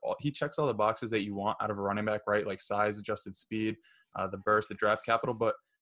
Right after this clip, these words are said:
after seeing Green Bay sink a first-round pick into Jordan Love and, like, a third-round pick on an H-back, do we really hold much value in him being a second-round pick? And on top of that, I think personally, like, his value is completely tied to Jamal Williams and Aaron Jones not coming back next year.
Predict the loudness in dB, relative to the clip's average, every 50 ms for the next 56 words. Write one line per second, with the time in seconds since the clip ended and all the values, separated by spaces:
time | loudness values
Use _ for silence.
0 | _ _ 0 0 0 0 -2 -6 -4 -2 0 0 0 0 0 0 -2 0 2 2
1 | 2 2 2 0 -4 -6 -6 -6 -6 -6 -6 -4 0 2 0 2 2 0 0 0
2 | 0 -2 -2 -4 -6 -4 -6 -10 -8 -6 -2 0 0 0 0 0 0 0 0 0
3 | -2 -4 -6 -4 -4 -4 -4 -6 -6 -2 0 0 2 2 2 2 0 0 -4 -4
4 | -2 -2 -2 -2 -4 -4 -6 -6 -6 -6 -4 -2 0 0 0 0 -2 _ _ _
5 | _ _ _ _ -4 0 0 0 0 0 0 0 0 0 0 0 0 0 0 0
6 | -2 -2 -4 -4 -4 -4 -2 0 2 2 2 0 -2 -2 -4 -4 -4 -2 -2 -2
7 | -2 -2 -4 -4 -2 -2 -2 -2 -2 -2 -2 -2 -4 -2 -2 -2 -2 -2 -4 _
8 | _ _ _ _ _ _ _ -2 0 0 2 4 2 2 4 2 2 2 2 0
9 | -2 -4 -4 -2 -2 -4 -4 -4 -6 _ _ _ 0 0 0 0 0 -2 -4 -2
10 | -2 -2 -2 -2 -2 -2 -4 -2 -2 0 2 2 2 2 0 -2 -2 -4 -8 -12
11 | -10 _ -4 -4 -4 -2 -4 -6 -4 -2 -2 0 0 -2 -4 -8 -10 -8 -6 -4
12 | -2 0 0 2 2 2 0 0 -2 -4 -6 -6 -4 -4 -4 -2 -2 -2 -4 -2
13 | -4 -4 -4 -4 -4 -6 -6 -4 -4 -4 -4 -6 -6 -8 -10 -10 -6 -4 -2 -2
14 | -2